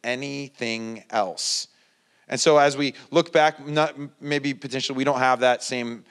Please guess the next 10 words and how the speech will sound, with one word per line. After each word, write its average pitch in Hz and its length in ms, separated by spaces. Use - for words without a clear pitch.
thread 127 220
of 110 120
going 123 260
back 120 160
to 120 100
Judaism. 120 640
Most 107 240
of 104 80
us 104 180
don't. 104 480